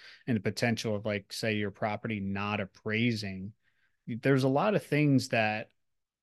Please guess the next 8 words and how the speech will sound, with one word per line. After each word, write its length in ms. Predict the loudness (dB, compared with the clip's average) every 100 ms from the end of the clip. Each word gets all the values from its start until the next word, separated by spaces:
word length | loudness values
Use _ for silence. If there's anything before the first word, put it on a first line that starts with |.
| _ _ _ _ _ _
you 100 | 0
know, 200 | 2 2 -2 _ _ _ _ _ _ -14
kinda 300 | -2 2 4
go 160 | 4 4
side 300 | 4 2 4
and 120 | 2
side 380 | 0 0 0 -4 -6
with 220 | -2 -2